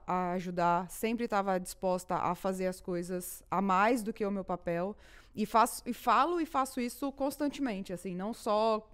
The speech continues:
na empresa que eu trabalhava, mas hoje você sabe que é assim também. Então, quando chegava, né, era setado na minha mente que era de segunda a sexta.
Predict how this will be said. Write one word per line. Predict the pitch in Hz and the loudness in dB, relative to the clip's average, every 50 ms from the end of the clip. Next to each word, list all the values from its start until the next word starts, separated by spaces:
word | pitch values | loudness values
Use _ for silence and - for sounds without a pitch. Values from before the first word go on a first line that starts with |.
| - - | -12 -6
na | 214 208 196 202 | -2 -2 0 0
empresa | 247 - - 214 214 208 | -2 0 -2 -2 -2 -2
que | - | -6
eu | 156 | -4
trabalhava, | - 196 190 190 180 180 175 190 196 220 214 | -2 -2 0 2 2 2 2 2 2 0 0
mas | 208 190 185 190 175 | 0 -2 -4 -4 -4
hoje | 180 180 190 202 196 202 | -4 -4 -4 -4 -4 -6
você | 190 175 180 - - | -6 -6 -8 -8 -10
sabe | - - 180 170 180 - | -6 -6 -4 -4 -4 -6
que | - 196 | -6 -6
é | 226 | -6
assim | - - 208 185 | -4 -6 -6 -4
também. | - 214 226 208 180 185 180 - - - - - - - - - | -2 0 2 2 2 0 -2 -6 -14 -20 -20 -20 -20 -20 -10 -6
Então, | - 214 202 262 277 320 370 349 - - - | -4 2 6 8 10 10 8 8 4 0 4
quando | - 254 262 277 294 359 359 330 285 254 220 | 6 6 8 8 6 6 6 6 6 6 4
chegava, | - - 254 220 214 208 185 196 196 196 | 4 4 4 6 8 8 8 8 8 6
né, | 190 - - | 2 4 4
era | 196 208 226 | 6 6 6
setado | 262 - - 302 302 - - 254 254 269 294 311 247 254 | 6 4 2 0 0 2 4 6 8 8 8 6 4 2
na | 226 208 | 2 2
minha | 196 190 185 | 0 0 0
mente | 180 180 180 185 202 214 - - - | -2 -2 -2 -2 -2 -4 -4 -8 -2
que | - 208 | 0 2
era | 185 190 | 2 2
de | 190 185 196 | 2 0 -2
segunda | - - 180 185 196 214 247 277 285 294 311 320 - - - - | -2 -2 -2 -2 0 0 2 2 2 2 2 0 -2 -6 -6 -4
a | - 233 | -4 -4
sexta. | 233 - - 196 160 156 - - - - | -4 -4 -6 -6 -6 -8 -10 -14 -16 -18